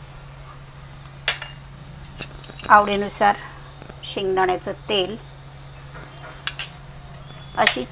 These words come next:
छानपैकी गरमागरम ही तांदळाची उकड तयार झालेली आहे आपली. मस्त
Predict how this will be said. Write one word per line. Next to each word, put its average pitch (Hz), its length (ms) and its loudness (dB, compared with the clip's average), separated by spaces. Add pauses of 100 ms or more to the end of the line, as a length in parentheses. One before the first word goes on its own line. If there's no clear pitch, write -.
छानपैकी 254 600 12
गरमागरम 208 840 12 (1040)
ही 185 260 8 (520)
तांदळाची 220 520 12
उकड 202 300 12 (140)
तयार 226 280 12
झालेली 226 440 12
आहे 185 280 12
आपली. 196 380 6 (1160)
मस्त 262 360 12